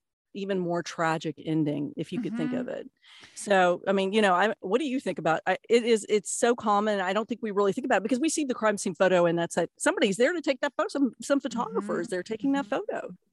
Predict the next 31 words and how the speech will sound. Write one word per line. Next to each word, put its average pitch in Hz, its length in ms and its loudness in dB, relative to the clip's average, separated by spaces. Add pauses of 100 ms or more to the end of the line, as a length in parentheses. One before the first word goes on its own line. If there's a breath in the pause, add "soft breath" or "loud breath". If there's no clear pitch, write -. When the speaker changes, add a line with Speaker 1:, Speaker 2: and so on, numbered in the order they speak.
(200)
Speaker 2:
I 226 100 -6
totally 220 360 -10
get 202 160 -8
what - 120 -14
you're 180 100 -12
saying, 156 420 -14
that 196 140 -2
it 190 120 -6
seems 214 600 -2
incredibly 202 560 -4
disrespectful - 1000 -10
to 202 240 -4
her 170 200 -6
memory, 202 640 -4
disrespectful 180 640 -12
to 175 80 -10
her 170 260 -6
as 175 220 -8
a 175 60 -8
woman. 214 340 -4
If 170 80 -6
she - 200 -6
were 175 180 -4
alive, 165 520 -2
we 185 100 -6
would 165 200 -8
never 185 540 -6 (120)
be 196 140 -2
okay 208 300 -4
with 277 180 -6
that. 302 340 -2